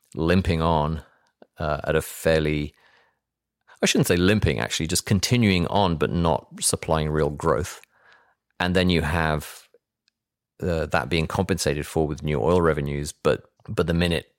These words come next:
the oil revenues run into trouble, as in the nineteen eighties and throughout most of the nineteen nineties, that model, uh, starts to experience these very deep crises.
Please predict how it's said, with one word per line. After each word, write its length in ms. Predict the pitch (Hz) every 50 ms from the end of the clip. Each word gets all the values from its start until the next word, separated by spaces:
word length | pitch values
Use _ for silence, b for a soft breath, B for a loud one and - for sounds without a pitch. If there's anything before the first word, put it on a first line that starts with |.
| _ _
the 140 | 98 87
oil 180 | 76 82 85 85
revenues 380 | 82 82 78 80 80 80 80 78
run 160 | 80 80 76
into 180 | 73 76 -
trouble, 360 | - - - 143 143 87 78 76
as 120 | 76 73
in 120 | 78 73
the 60 | 73 73
nineteen 300 | 71 73 - - 73 76
eighties 320 | 80 78 - - 73 71
and 200 | 71 69 71 71
throughout 320 | - - 78 78 73 71
most 160 | 73 76 - -
of 60 | -
the 140 | - 65 73
nineteen 240 | 78 - - -
nineties, 380 | 78 95 104 101 - 82 76 76
that 220 | 73 71 58 -
model, 420 | - 80 73 69 - 73 71 - b b b b b b b b _ _
uh, 180 | - 73 76 76
starts 380 | - - - - 73 64 - -
to 100 | - 69
experience 360 | - - - 78 73 71 -
these 180 | 78 78 - _ _ _ -
very 320 | 80 78 73 71 71 69
deep 320 | - - 71 64 - - - _
crises. 480 | - - 80 71 - - - - -